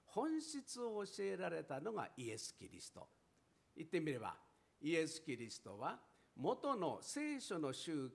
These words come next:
教にリフォーム、宗教改革された方なんです。だから、旧約聖書に教えていることとキリスト教の教えていることは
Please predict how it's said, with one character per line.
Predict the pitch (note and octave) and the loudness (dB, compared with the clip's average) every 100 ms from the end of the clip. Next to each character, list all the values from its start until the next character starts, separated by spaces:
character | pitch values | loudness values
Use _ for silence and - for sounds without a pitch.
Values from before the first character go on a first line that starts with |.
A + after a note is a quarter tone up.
| - | -4
教 | A2+ G#2+ | -4 -2
に | G#2 D#3 - G#2 | -2 -2 -2 -4
リ | C#3+ D3 | -4 -4
フ | |
ォ | - C#4+ B3 | -4 -2 0
ー | |
ム、 | A#2 F#2 | -2 -6
宗 | - - C#4 D4+ C#4+ | -8 -4 -2 -2 -2
教 | - C4 B3 | -2 -2 -4
改 | A#3+ A3+ G3+ | -2 0 0
革 | F3+ D3 C#3 | -2 -4 -4
さ | - B2+ | -2 -2
れ | G#2 | -4
た | - G#3 - - | -4 -4 -4 -10
方 | A#2+ - G2 | -10 -4 -4
な | E2+ | -4
ん | - | -8
で | - | -14
す。 | - _ _ _ _ _ - D#3 | -16 _ _ _ _ _ -8 0
だ | G#3 | 2
か | D#3+ | 4
ら、 | E3 G#3+ - - - - | 2 -2 -14 -20 -12 0
旧 | E3+ | 4
約 | F3 F3 E3+ | 6 4 0
聖 | F#3+ E3 | -2 -2
書 | D#3 D#3+ | -2 -2
に | C3+ | -2
教 | C3 C3 G3+ | -2 -2 -2
え | G3+ | -2
て | G3 | -2
い | F#3 | -2
る | F3 | -4
こ | F3+ | -6
と | F3+ C#4 | -6 -8
と | - - - - _ - | -6 -8 -10 -20 _ 0
キ | D3+ | 2
リ | E3+ | 4
ス | E3 | 2
ト | F3+ E3 | 0 0
教 | F3 E3 | 0 0
の | E3 E3 | 0 -2
教 | - F#3 | 0 0
え | F#3 | 0
て | F#3+ | 0
い | |
る | F3+ | -2
こ | F3+ F3 | -4 -6
と | A3+ | -2
は | - | -2